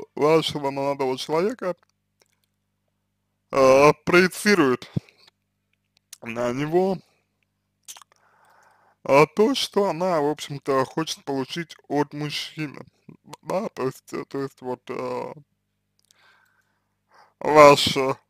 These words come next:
молодой чело-, человек заменяет ей в какой-то степени мужа. И это не есть хорошо для сестры, потому что она не сможет таким образом, э, жить дальше, она не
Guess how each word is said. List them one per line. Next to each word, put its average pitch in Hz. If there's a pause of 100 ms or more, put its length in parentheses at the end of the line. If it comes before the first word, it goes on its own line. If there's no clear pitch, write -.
молодой 135
чело-, -
человек 180
заменяет 139
ей 143
в -
какой-то 143
степени 147
мужа. 147 (1300)
И 143
это 190
не 165
есть 175
хорошо 151 (880)
для 147 (140)
сестры, 208
потому 143
что 139
она 139
не 143
сможет 139
таким 135
образом, 123 (2500)
э, 123
жить 143
дальше, 170
она 131
не 127